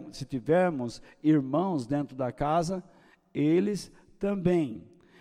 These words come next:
Tivemos algumas encrencas, claro que sim, mas eles são os nossos primeiros amigos.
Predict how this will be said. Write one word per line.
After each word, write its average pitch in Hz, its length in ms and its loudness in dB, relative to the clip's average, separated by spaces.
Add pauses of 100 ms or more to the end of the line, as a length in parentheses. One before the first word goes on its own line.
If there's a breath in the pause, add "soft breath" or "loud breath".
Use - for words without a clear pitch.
(160 soft breath)
Tivemos 302 720 8
algumas 185 560 4
encrencas, 165 1040 0 (640)
claro 262 340 2
que 196 140 -2
sim, 131 440 -2 (400 soft breath)
mas 226 680 0 (160)
eles 196 440 2
são 180 560 -2 (420)
os 226 260 -2
nossos 160 520 -2
primeiros 175 540 0
amigos. 214 760 -2